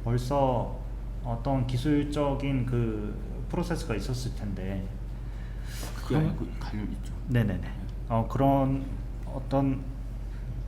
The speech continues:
Speaker 1: 옛날, 어, 우주와 마찬가지로 요즘 우주에도 좀, 좀 어긋나는 면이 있지 않을까 해서 이거를 리서치를 좀 시작을 해봤습니다. 저는 리서치 베이스의
Speaker 2: 작가.
Speaker 1: 작가입니다.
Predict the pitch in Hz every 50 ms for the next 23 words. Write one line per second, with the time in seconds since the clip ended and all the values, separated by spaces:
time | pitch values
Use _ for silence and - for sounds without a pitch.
0 | - - 123 120 131 151 165 180 190 190 185 185 185 185 180 180 180 180 180 175
1 | - 147 143 131 127 127 127 123 120 120 117 110 110 107 104 110 - - 123 123
2 | 123 143 151 147 147 147 147 143 143 143 135 - - - - - - - 143 135
3 | 135 131 120 120 131 135 127 117 123 120 147 180 - 185 120 117 120 160 180 147
4 | 131 131 160 160 156 151 151 - 175 165 160 143 113 - - - - - - -
5 | - - - - 135 123 120 120 135 175 170 170 170 143 123 123 135 135 123 -
6 | 151 147 156 151 - 160 151 143 143 - 131 120 123 131 127 107 95 - 120 117
7 | 123 123 127 135 127 139 143 143 139 127 117 117 113 113 - - - - - 147
8 | 135 127 - - 135 127 - - 170 160 160 131 139 160 123 113 - - 117 98
9 | 92 92 - - - - - - - - - - - - - - - 143 143 160
10 | 151 120 120 117 - 196 196 - 202 175 175 165 170 165 160 151 151 151 143 135
11 | 127 113 107 98 98 101 95 - - - - - 104 127 127 127 123 113 110 104
12 | - - - - - 95 87 - - 123 113 110 107 101 98 95 95 95 98 95
13 | - 131 135 120